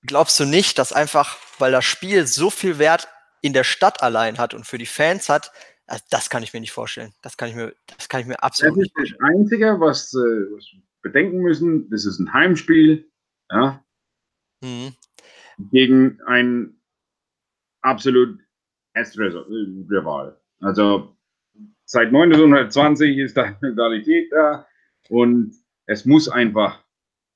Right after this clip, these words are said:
Speaker 2: hart gespielt werden. Und, und außerdem haben wir dann ein Spiel verloren um einen Punkt.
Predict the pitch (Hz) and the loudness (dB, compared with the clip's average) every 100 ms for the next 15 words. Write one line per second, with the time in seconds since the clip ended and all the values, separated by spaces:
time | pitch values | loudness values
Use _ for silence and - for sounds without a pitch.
0 | _ - 98 95 98 - 101 85 87 78 | _ -8 -6 -6 -12 -8 -6 -4 -4 -4
1 | 76 67 78 92 90 - 98 104 95 - | -8 -14 -12 -10 -10 -10 -4 -4 -4 -6
2 | 110 135 147 143 139 135 131 127 127 127 | 0 2 4 2 2 2 4 2 2 2
3 | 139 131 143 131 123 135 151 151 131 - | 2 0 -2 -2 0 4 4 4 0 0
4 | 147 160 156 151 - 165 147 - | 0 2 0 -4 -2 -2 -2 -4